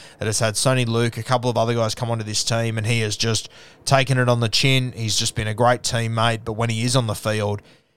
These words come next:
he's been unbelievable. I still remember round one against the Manly Seagulls. He absolutely cut them to pieces, and he's had a few games like that despite limited minutes.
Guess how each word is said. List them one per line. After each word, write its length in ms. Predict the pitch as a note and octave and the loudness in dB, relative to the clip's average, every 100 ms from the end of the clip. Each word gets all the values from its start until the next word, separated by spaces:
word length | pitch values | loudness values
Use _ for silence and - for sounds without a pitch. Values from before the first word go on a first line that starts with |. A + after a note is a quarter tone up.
| _ _ | _ _
he's 200 | A#2+ A2+ | -2 0
been 120 | G#2+ | 2
unbelievable. 640 | G#2+ G2+ G2+ G#2 G#2+ G#2 G#2 | 0 0 0 2 2 2 2
I 60 | |
still 240 | F#2+ D3+ C#3+ | 4 4 6
remember 260 | C3 A#2+ | 6 4
round 380 | A2+ A#2+ A#2 A2 | 4 4 4 2
one 240 | A2+ B2 | 2 2
against 420 | B2 A#2 A2 - - | 2 -2 -4 -4 -2
the 220 | A2+ A2 | 0 0
Manly 300 | A2+ A2+ G#2+ | 0 -2 -2
Seagulls. 520 | - A#2 A#2 A2+ A2 | -2 0 -2 -2 -4
He 140 | A#2 - | -6 -6
absolutely 720 | B2 B2+ A#2 A#2+ A2 G#2+ G#2+ - | -2 0 0 -2 -4 -8 -10 -8
cut 360 | - B2 A#2 A#2 | -4 -2 -2 -4
them 200 | A2 G2+ | -6 -6
to 100 | A2 | -8
pieces, 500 | - A2+ G#2+ G2+ G#2+ | -6 -4 -4 -4 -6
and 80 | |
he's 140 | G#2+ - | -4 0
had 140 | C#3+ | 0
a 40 | C3+ | -2
few 280 | C#3 C3+ | 2 2
games 320 | C3+ B2+ A#2+ A2+ | 4 2 2 -2
like 180 | A2 | -2
that 240 | A2 A#2 - | -2 -2 -2
despite 440 | - - B2 A2+ | -4 0 2 2
limited 380 | A2+ A#2 - G#2+ | 0 -2 -4 -4
minutes. 440 | A#2+ D3+ C#3 - | 0 0 0 -6